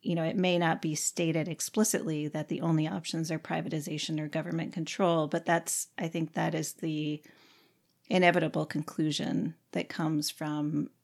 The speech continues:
some of the core assumptions in the conservation movement today.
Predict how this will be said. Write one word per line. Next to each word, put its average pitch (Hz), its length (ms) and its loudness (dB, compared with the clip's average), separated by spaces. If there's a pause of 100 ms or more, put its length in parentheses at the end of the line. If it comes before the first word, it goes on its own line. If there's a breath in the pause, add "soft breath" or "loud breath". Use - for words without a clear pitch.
(120)
some 180 200 -2
of 160 80 -2
the 151 80 -4
core 156 420 0
assumptions 156 840 -2
in 156 220 0
the 156 80 0
conservation 156 680 -4
movement - 560 -4 (300)
today. 170 560 -6